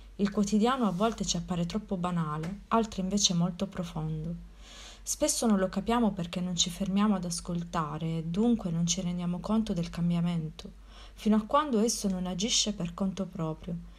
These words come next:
ed è solo allora che scopriamo quanto siamo diventati diversi. Cerchiamo di capire la fonte di questa diversità, ma non siamo in grado di ricostruire il processo.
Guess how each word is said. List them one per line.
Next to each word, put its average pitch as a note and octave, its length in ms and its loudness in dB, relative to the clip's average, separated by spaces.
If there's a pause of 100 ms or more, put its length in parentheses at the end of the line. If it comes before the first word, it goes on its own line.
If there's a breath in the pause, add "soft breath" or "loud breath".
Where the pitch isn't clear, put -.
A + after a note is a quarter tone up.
(260 loud breath)
ed G#3 160 4
è A3 60 6
solo A3+ 280 2
allora F3 380 4
che E3+ 100 -4
scopriamo E3+ 520 -2
quanto D#3+ 340 -4
siamo E3 280 -2
diventati E3 520 -4
diversi. D#3+ 640 -2 (1040)
Cerchiamo G#3 420 6
di G3 120 4
capire G3+ 360 2
la F3 120 0
fonte F3 320 -2
di E3 100 -4
questa F3+ 300 -4
diversità, F3+ 680 -2 (440 loud breath)
ma F#3 80 -2
non F#3 160 4
siamo F#3+ 260 2
in F#3+ 100 2
grado G#3 320 4
di F3+ 120 -2
ricostruire F3 640 -4
il F3 80 -4
processo. E3+ 800 -4